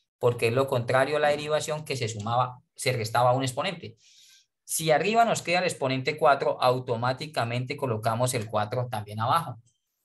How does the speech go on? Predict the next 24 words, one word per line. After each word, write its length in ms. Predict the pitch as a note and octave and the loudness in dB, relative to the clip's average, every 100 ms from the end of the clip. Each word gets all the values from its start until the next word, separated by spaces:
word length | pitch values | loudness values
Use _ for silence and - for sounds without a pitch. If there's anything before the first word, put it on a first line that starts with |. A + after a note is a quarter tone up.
| _ _ _ _ - | _ _ _ _ -6
Y 140 | F3+ | -2
multiplicamos, 840 | G3 G3 G#3 G#3 G#3+ G#3 D#3+ D#3+ | -2 0 -2 0 0 2 2 4
acá 160 | C#3+ E3+ | 2 4
ya 120 | F#3+ | 4
podemos 220 | F#3+ G3 | 2 2
agregar 380 | F#3 C#3+ A#2+ B2+ | 2 2 2 2
la 120 | C#3 | 0
c 200 | C#3 D3 | 0 -2
si 200 | B2+ A2+ | -4 -8
quieren, 240 | - E2 - | -10 -12 -12
ya 180 | A#2+ A2+ | -8 -2
podemos 220 | A#2+ B2 | 0 2
agregar 320 | A#2+ G2+ F#2+ | 0 -2 -8
la 80 | G#2 | -10
c. 180 | - G#2 | -12 -10
Y 100 | C#3 | -6
el 100 | C3+ | 0
paso 240 | D#3 D#3+ F#3 | 2 2 0
final 360 | D#3+ C3+ D3+ | -2 0 2
es 280 | F3 F#3+ - | 0 -4 -6
simplificar. 640 | D3 B2+ B2 G#2+ G#2 A#2 | -6 -6 -4 -6 0 0
Entonces 340 | G#2+ A#2 B2+ B2 | 0 -4 -4 -4
ustedes 240 | A#2 B2 | -4 -4
colocan, 440 | D3 C#3 C3+ D#3 | -2 -2 -2 -4